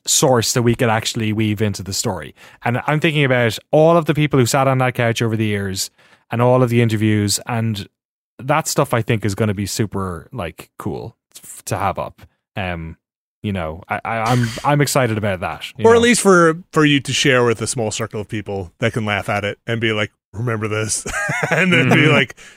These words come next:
Speaker 2: "Uh," I, uh, uh, I'm gonna close this document here 'cause I keep just scrolling it. But if, I'm gonna t-, mention, put this bug in your ear for you to find, and again, share with a small circle of people. But I have a tape here labeled, it says it's zero seven seven two.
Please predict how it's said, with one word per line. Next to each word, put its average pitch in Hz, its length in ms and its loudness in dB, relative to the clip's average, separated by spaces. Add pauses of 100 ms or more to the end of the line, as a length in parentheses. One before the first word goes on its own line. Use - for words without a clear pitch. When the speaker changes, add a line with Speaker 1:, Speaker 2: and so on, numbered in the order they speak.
(260)
Speaker 2:
"Uh," 95 400 -8 (380)
I, 165 220 4
uh, 139 360 2 (800)
uh, 123 260 0
I'm 135 140 2
gonna 127 140 -2
close 117 340 -2
this 104 160 -8
document 104 380 -4
here 98 100 -6
'cause 101 140 -10
I 98 60 -8
keep 101 160 -10
just 98 200 -10
scrolling 98 400 -6
it. 95 80 -14
But 101 140 -8
if, 107 160 -8
I'm 110 220 -2
gonna 113 200 -2
t-, - 180 -14
mention, 127 360 -4
put 139 140 -4
this 156 120 0
bug 147 240 2
in 127 60 -4
your 123 120 0
ear 110 160 0
for 110 140 -8
you 120 140 -2
to 120 60 -6
find, 113 340 -4
and 107 60 -2
again, 104 260 -4
share 110 200 -2
with 107 140 -4
a 104 60 -4
small 107 420 -4 (160)
circle 113 300 -8
of 104 100 -14
people. 104 380 -8 (500)
But 107 120 -4
I 107 100 0
have 117 180 -2
a 117 40 -6
tape 156 440 0
here 127 260 -2
labeled, 107 600 -2
it 117 160 -10
says 113 280 -4
it's 107 240 -8
zero 123 260 0
seven 117 360 -4
seven 117 380 -4
two. 98 440 -4